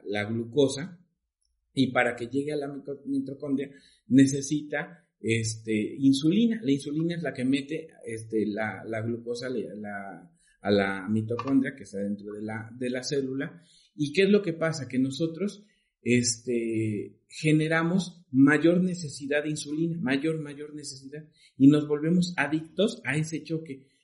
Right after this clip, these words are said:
a ese como, como explosión de noradrenalina, de excitocina, de, de emoción, todo lo que te crea el, el azúcar. Tú te co-, tú ahorita, si tuviéramos aquí un vaso de refresco de cola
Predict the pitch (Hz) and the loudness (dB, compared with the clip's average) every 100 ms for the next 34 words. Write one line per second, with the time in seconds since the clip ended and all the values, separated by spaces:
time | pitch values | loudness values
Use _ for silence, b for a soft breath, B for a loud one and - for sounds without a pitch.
0 | _ 127 151 - 180 151 123 117 113 123 | _ 2 4 4 2 2 0 -2 -8 -4
1 | 127 120 113 110 98 - _ - 131 127 | 0 0 -2 -4 -6 -8 _ -6 -2 0
2 | 127 123 123 117 - b b _ 135 135 | 0 0 -2 -2 -8 b b _ 2 2
3 | - 147 147 - 165 185 190 143 139 139 | 2 2 2 4 4 4 0 -4 0 2
4 | 135 - - 135 127 123 120 120 120 120 | 2 0 0 2 4 2 0 -2 -2 -2
5 | 123 139 147 143 123 110 110 110 110 135 | -2 -2 0 -4 -8 -10 -14 -14 -8 -2
6 | 143 143 135 B B - 117 127 127 120 | -2 -2 -8 B B -6 4 6 6 2
7 | - 131 127 127 131 - 143 143 160 143 | -4 -4 0 2 0 -2 -2 0 0 -2
8 | 180 196 208 160 - 135 139 147 151 135 | 0 2 2 0 -6 -6 2 2 2 -2
9 | 123 113 113 110 139 113 113 165 165 - | -2 -2 -2 -2 -4 -6 -6 -4 -2 -4
10 | 190 - 165 147 175 208 208 B _ - | -4 -4 0 2 2 0 -4 B _ -6
11 | 135 165 185 175 143 - 156 147 156 156 | 4 4 4 0 -6 -4 -4 -4 -6 -4
12 | 131 110 110 113 131 - 135 98 - 107 | -4 -4 -6 -6 -6 -6 -10 -10 -6 -6
13 | 95 | -6